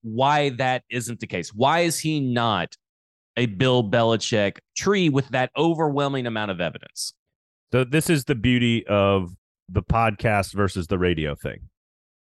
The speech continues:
Speaker 2: You would have done that in radio in, like, half the amount of time <laughs> with half the amount of information, and we just would have yelled at each other yes, he is on the Belichick tree. No, he's not. Yes, he is. No, he's not. Like,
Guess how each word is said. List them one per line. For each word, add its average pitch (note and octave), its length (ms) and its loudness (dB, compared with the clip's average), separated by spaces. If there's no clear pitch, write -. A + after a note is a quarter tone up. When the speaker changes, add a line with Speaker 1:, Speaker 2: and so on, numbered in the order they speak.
Speaker 2:
You A#2 220 2
would D3+ 100 4
have B2+ 120 0
done C3+ 200 2
that C3+ 160 2
in C#3 120 2
radio F#2+ 640 2
in, F#2+ 140 -2
like, F2+ 220 -2
half A#2+ 320 -2
the C3+ 80 2
amount A#2 220 2
of G2 60 -2
time D2+ 420 -2
<laughs> - 240 -10
with B2 220 2
half C3 280 0
the C#3+ 120 4
amount B2 200 4
of A2+ 80 2
information, G#2 640 2
and A2+ 120 0
we A#2+ 40 2
just B2+ 200 0
would C3 100 4
have A2 80 4
yelled D#3 320 2
at C3+ 60 2
each A#2 180 0
other G2+ 360 2
yes, G3 260 2
he G#3 140 4
is F#3+ 120 6
on D#3 140 4
the B2 80 2
Belichick A#2+ 400 2
tree. G#2 180 0
No, C4 220 4
he's A#3 140 2
not. G#3 260 2
Yes, C3 200 0
he D3 160 4
is. G#2+ 180 2
No, C#4+ 200 2
he's B3+ 140 0
not. G#3+ 240 2
Like, A2 160 2